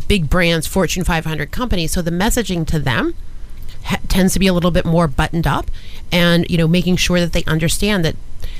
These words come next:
they're going to listen to radio shows that are led by industry leaders like themselves that are making a big difference. And at the end of the day,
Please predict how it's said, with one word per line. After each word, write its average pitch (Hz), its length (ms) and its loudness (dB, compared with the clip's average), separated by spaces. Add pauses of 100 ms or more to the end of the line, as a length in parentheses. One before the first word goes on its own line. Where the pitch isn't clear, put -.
(160)
they're 185 380 4
going 165 240 2
to 160 140 2
listen 160 420 2
to 151 560 0 (300)
radio 214 340 4
shows - 320 0
that 156 80 2
are 156 80 4
led 156 320 4
by 143 300 2
industry 165 420 2
leaders 147 420 -2
like 156 400 0
themselves 147 720 0 (540)
that 175 100 4
are 175 60 6
making 165 260 4
a - 20 2
big 143 280 0
difference. 107 400 0
And 160 100 2
at 160 100 0
the 180 120 4
end 214 160 2
of 196 80 0
the 202 60 2
day, 180 380 2